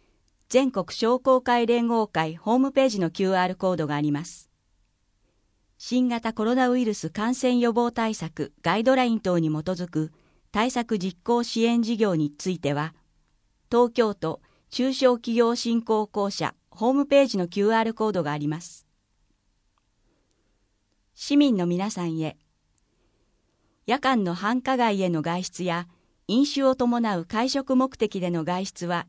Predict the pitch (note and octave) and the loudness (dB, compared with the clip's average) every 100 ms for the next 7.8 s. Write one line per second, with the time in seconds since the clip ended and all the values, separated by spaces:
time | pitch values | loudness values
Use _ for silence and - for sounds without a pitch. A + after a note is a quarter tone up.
0 | - - B3 C4+ C4+ F#3 F#3+ F#3 G3 G#3+ | -14 -6 -2 -2 -2 -2 -2 -2 -4 -2
1 | G#3 F#3 E3 F3 F3 E3+ E3+ D#3+ D#3+ - | -2 0 0 -2 -2 -4 -4 -4 -4 -6
2 | - _ _ _ _ _ _ _ _ _ | -18 _ _ _ _ _ _ _ _ _
3 | _ _ _ - B3+ B3+ B3+ B3 F3+ E3 | _ _ _ 4 6 6 2 0 -2 -2
4 | - _ _ - - A#3+ - D4+ - G#3+ | -4 _ _ -14 -4 -4 -2 -6 -2 -2
5 | F#3+ F#3 G3+ G3 F3 F3 E3+ F3 - G#3+ | 0 0 -2 -4 -4 -2 -2 -4 -4 -2
6 | C4 C#4 C4 B3 B3 C#4 - - F3 F3 | 0 0 0 2 0 -2 -8 -6 -6 -4
7 | F3 B3 A3+ F#3+ F3+ D#3+ D3+ | -2 0 -2 -6 -6 -4 -6